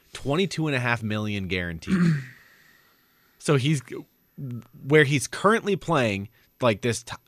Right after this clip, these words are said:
tight end, running back thing, quarterback sometimes,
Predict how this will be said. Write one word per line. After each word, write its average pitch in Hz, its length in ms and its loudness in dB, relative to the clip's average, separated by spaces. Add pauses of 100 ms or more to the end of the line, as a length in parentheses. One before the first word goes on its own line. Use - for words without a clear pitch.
tight 135 280 0
end, 131 380 0
running 123 260 0
back 120 280 0
thing, 117 420 -2
quarterback 117 560 -2
sometimes, 110 600 -4